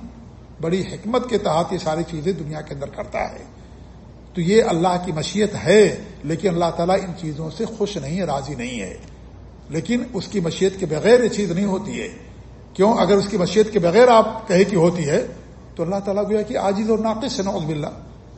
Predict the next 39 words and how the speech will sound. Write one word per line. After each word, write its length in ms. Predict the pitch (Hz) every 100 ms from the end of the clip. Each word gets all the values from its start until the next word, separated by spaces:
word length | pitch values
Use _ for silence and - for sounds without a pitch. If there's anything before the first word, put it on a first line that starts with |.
| -
اللہ 160 | 185 220
مجبور 340 | 214 180 269
ہو 200 | 190 170
گیا، 120 | 147 - - -
اللہ 180 | 180 208
نہ 180 | 214 208
چاہتے 340 | 202 190 190 262
بھی 80 | 262
دنیا 240 | 254 247
کے 100 | 240
اندر 100 | 254
وہ 120 | 247
ساری 200 | 202 220
چیزیں 260 | - 214 202
ہو 140 | 175
رہی 80 | 160
ہیں، 400 | 156 - - - - - - - - - - -
ایسا 200 | 135 -
نہیں 340 | 135 147 117 80
ہے۔ 80 | - - - -
اللہ 180 | 147 165 165
کی 60 | 202
مشیت 320 | 156 - 151 113
ہوتی 300 | 135 - 240
ہے۔ 120 | 214 240 - - - - - -
پھر 160 | 233
آپ 240 | 233 202 208
یہ 60 | 214
پوچھیں 320 | 202 - 220
گے 60 | 202
کیوں 280 | 214 262
ایسا 220 | 247 247 226
ہوتا 320 | 220 226 226
ہے، 80 | 233 - -
اس 140 | 190
کا 120 | - 175
جواب 320 | 156 151 165
دیا 140 | 165
گیا، 220 | 170 226